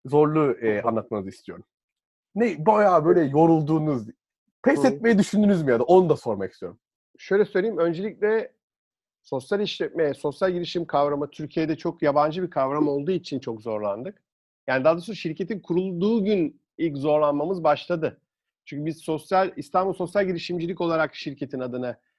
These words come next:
Speaker 2: e, tescil ettirmek istiyorduk. Ama, e,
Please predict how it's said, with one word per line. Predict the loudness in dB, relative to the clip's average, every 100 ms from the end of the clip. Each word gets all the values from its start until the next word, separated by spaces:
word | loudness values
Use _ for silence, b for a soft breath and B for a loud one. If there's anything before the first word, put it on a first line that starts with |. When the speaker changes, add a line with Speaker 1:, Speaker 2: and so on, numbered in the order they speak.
| _ _ -6
Speaker 2:
e, | -6
tescil | -4 -8 -6 -8
ettirmek | -8 -6 -10 -10
istiyorduk. | -8 -6 -6 -8 _ _ _ _ _
Ama, | -6 -2 -2 -4 -8 _ _ _
e, | -8